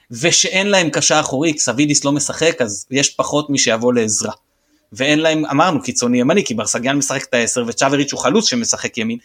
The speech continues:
ולא היה מי שיעזור. לא קשר אחורי, לא קשר ימני, הכל התנקז ל-, "בוא נבודד את קורנו על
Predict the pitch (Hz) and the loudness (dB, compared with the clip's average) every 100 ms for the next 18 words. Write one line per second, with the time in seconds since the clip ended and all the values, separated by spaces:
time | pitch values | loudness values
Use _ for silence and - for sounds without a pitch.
0 | - - - 170 180 208 214 220 226 220 | -18 -20 -6 0 2 2 2 2 2 2
1 | 208 285 214 - _ _ _ _ _ 107 | 2 0 0 -6 _ _ _ _ _ -6
2 | 113 220 262 254 226 143 131 - - 107 | -2 0 0 -2 -4 -2 -4 -10 -14 -6
3 | 185 190 226 226 214 185 139 139 _ _ | -2 0 0 0 0 0 -2 -4 _ _
4 | _ _ - 139 - 226 208 139 131 160 | _ _ -6 -2 2 2 0 -2 -2 0
5 | 202 143 131 117 117 139 165 185 139 107 | 0 2 0 0 -2 2 2 2 -2 -4
6 | 123 113 151 135 - 117 131 143 | -6 -2 -2 -4 -8 -6 -2 -2